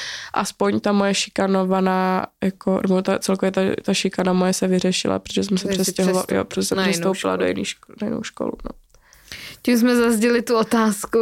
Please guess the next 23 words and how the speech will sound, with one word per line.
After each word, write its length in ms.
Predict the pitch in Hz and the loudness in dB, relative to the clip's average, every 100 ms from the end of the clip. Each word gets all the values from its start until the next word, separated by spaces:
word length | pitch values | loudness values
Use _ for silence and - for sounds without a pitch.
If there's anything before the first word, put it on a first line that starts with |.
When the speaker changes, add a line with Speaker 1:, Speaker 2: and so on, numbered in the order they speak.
| 226 226 202 | 4 4 2
Speaker 2:
s 160 | 220 - | 0 0
tím 140 | 254 | 0
otcem, 580 | 185 202 - - 196 175 | 2 0 -2 -4 0 2
ale 200 | 120 214 | 2 2
to 120 | 214 226 | 2 2
nevadí, 500 | 220 226 - 180 - 175 | 4 2 -2 -8 -8 -2
vrátíme 520 | 190 190 202 214 220 | 0 2 2 2 2
se 120 | 214 | 2
Speaker 1:
Jo. 40 | 226 | 0
Speaker 2:
k 80 | - | 0
tomu. 360 | 196 170 170 - - - - - - - - - - - _ _ _ _ _ _ - | 0 2 0 -4 -8 -10 -8 -10 -12 -16 -20 -20 -20 -20 _ _ _ _ _ _ -10
V 60 | - | 0
kolika 360 | 240 254 262 | 0 2 2
letech 360 | 247 240 240 - | 2 2 -2 -2
se 180 | - 247 | -2 0
ti 140 | 254 | 2
vlastně 280 | 240 240 247 | 2 2 2
do 100 | 233 | 2
toho 220 | 247 254 | 2 2
života 440 | 220 233 233 233 226 | 4 4 2 2 2
ten 160 | 240 | 2
otec 340 | - 226 233 220 | 0 2 2 2
vrátil? 720 | 208 190 190 190 135 147 | 2 2 0 0 0 0